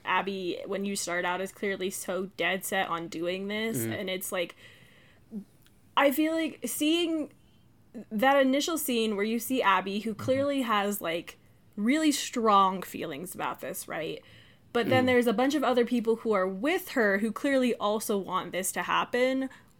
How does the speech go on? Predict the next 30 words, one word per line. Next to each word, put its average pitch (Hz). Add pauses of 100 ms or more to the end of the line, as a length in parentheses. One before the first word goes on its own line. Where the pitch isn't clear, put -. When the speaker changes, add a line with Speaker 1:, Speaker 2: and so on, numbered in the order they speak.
(200)
Speaker 1:
because, 220
Speaker 2:
Mm-hmm. 190
Speaker 1:
like, 180
why 185
would 190
you 180
go 185
through 180
all 175
the 175
trouble 190 (120)
to, -
like, 170
not? 151
Speaker 2:
Right. 113 (600)
Speaker 1:
So 240
clearly, 285
like, 196
Joel 330
has 320 (240)
clearly 415
done 233
something, 190
right? 214
Like, 233
you're 277
like, 240
Speaker 2:
Right. 262
Speaker 1:
"Okay, 226
like, 202